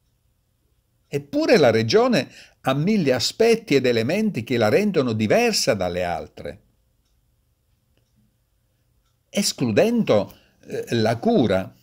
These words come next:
sulla loro qualità realizzativa, le immagini non sono belle, né hanno alcunché di originale,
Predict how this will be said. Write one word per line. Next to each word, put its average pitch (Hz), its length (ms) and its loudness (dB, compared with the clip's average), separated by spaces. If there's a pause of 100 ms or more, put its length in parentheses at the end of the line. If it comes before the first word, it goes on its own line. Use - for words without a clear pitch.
(380)
sulla 101 340 -4
loro 151 440 2
qualità 110 600 -2
realizzativa, 107 1400 -4 (440)
le 160 140 -4
immagini 104 720 -2 (260)
non 180 220 -4
sono 262 300 -2
belle, 90 640 -4 (640)
né 196 220 -6
hanno 254 280 0
alcunché 175 680 2
di 175 100 0
originale, 95 880 -4